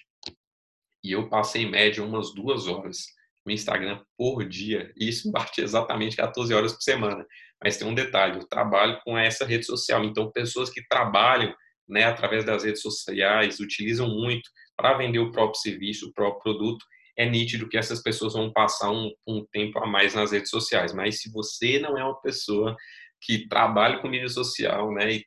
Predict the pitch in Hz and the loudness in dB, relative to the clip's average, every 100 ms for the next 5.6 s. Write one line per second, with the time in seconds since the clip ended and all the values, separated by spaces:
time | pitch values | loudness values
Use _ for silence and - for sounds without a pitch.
0 | _ 104 113 113 _ 107 98 98 101 117 | _ -10 -8 -14 _ -2 0 -2 -4 -2
1 | 120 139 - 110 110 117 131 135 - 123 | 0 0 0 -2 -2 -8 -4 -4 2 0
2 | 123 - 131 165 120 95 - - _ _ | 0 0 2 4 2 0 -2 -12 _ _
3 | _ _ _ 101 - 135 185 - _ _ | _ _ _ -6 2 2 2 -2 _ _
4 | _ _ - 113 139 - _ _ _ _ | _ _ 0 2 0 -6 _ _ _ _
5 | 120 139 92 87 - - | 4 4 0 -4 -6 -10